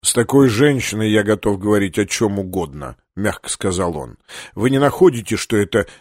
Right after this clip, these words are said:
не слишком подходящее место?» «Самое подходящее»,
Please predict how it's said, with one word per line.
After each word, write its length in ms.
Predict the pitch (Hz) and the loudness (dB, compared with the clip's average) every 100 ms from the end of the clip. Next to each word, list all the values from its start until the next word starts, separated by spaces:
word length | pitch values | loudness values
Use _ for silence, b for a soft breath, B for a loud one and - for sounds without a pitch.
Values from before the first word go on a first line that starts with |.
| B | B
не 160 | 117 123 | -4 0
слишком 500 | - 135 117 - 113 | 0 0 -2 -4 -4
подходящее 840 | 120 - 117 120 101 85 - 98 | -4 -2 0 2 0 0 -4 -4
место?» 580 | 101 98 82 - 69 - _ _ _ _ _ | -2 -4 -4 -6 -8 -12 _ _ _ _ _
«Самое 480 | - 156 139 95 82 | -2 2 2 -2 -8
подходящее», 1000 | - - 98 92 92 76 - - 71 65 | -12 -6 -4 -2 -4 -4 -8 -8 -10 -12